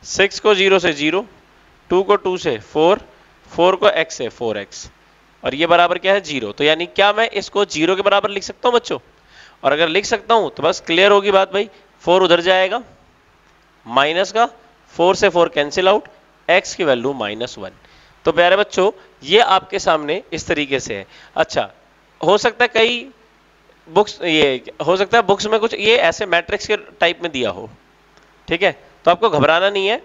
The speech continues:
अगर matrix के type में भी दिया है तब भी आप यहाँ पे ज़ीरो लिख सकते हो। ठीक है बच्चों, तो ये आपका question number seven था।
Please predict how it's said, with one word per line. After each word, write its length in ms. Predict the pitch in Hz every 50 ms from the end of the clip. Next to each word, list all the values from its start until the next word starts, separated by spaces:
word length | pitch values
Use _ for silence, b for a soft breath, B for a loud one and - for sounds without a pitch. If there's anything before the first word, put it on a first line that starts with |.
| - _ -
अगर 180 | 156 160 196 190
matrix 380 | 185 180 180 - - 214 -
के 80 | - 220
type 220 | 202 202 196 196 190
में 80 | 202 202
भी 60 | 202
दिया 180 | 208 185 190 196
है 60 | 226 233
तब 160 | - 185 170
भी 80 | 190 190
आप 140 | 190 180 180
यहाँ 140 | 170 165
पे 100 | 165 175 160
ज़ीरो 300 | 139 143 151 190 - - b b b b b b b
लिख 140 | - 135 135
सकते 320 | - 135 - _ - 107
हो। 80 | 104 104
ठीक 160 | - 160 180
है 60 | 226
बच्चों, 240 | 247 240 - 190 120 - B B B B B B B B
तो 60 | -
ये 200 | 160 156 170 190
आपका 440 | 214 - 190 190 185 - 202 202 220 226
question 320 | - 170 170 - 202 190
number 180 | 190 190 196 180
seven 300 | 180 175 160 170 185 202
था। 160 | 202 208 240